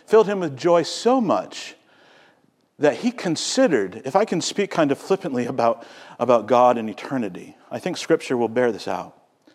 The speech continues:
When he considered the options before him,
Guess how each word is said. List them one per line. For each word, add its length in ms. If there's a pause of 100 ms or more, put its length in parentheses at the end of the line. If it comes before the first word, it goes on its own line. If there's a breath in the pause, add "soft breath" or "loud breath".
(1300 soft breath)
When 180
he 220
considered 960 (160)
the 100
options 560
before 400
him, 280